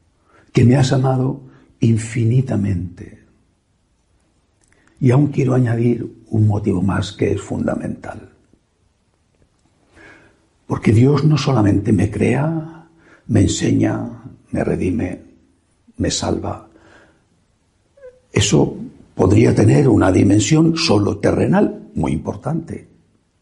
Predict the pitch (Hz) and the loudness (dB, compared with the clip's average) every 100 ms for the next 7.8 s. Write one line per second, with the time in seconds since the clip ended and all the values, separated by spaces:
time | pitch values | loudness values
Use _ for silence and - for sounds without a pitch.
0 | _ _ _ _ _ _ _ _ _ _ | _ _ _ _ _ _ _ _ _ _
1 | _ 90 95 87 - 143 127 - - - | _ 0 0 2 4 4 2 -2 -4 -4
2 | - - - - - - 107 151 - 104 | -4 -4 -4 -4 -4 -2 0 0 -2 -2
3 | 147 113 - - _ _ _ _ _ 104 | -2 -4 -10 -20 _ _ _ _ _ 0
4 | - - 143 117 - 104 - 180 202 104 | 2 2 2 0 0 -4 0 2 4 2
5 | 95 123 104 120 127 104 - - - _ | 0 -2 -2 0 0 0 -4 -14 -20 _
6 | _ 139 135 139 139 147 139 170 160 156 | _ 0 0 0 0 0 -2 -4 -4 -4
7 | 143 156 233 156 123 101 85 | -2 -4 -2 -4 -4 -8 -10